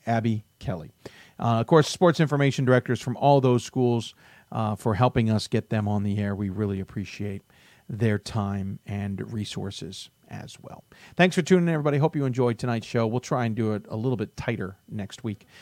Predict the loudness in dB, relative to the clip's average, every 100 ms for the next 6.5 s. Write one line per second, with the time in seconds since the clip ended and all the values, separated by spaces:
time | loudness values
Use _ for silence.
0 | -6 2 6 6 6 6 4 4 2 2
1 | 2 2 2 0 0 0 0 2 -2 2
2 | 2 2 0 0 2 2 -2 -2 0 0
3 | 0 2 2 0 -2 -4 0 0 -2 -2
4 | 2 8 8 10 8 8 2 0 -2 -2
5 | 0 0 0 -2 -2 -2 -4 0 2 2
6 | 0 -2 -2 0 0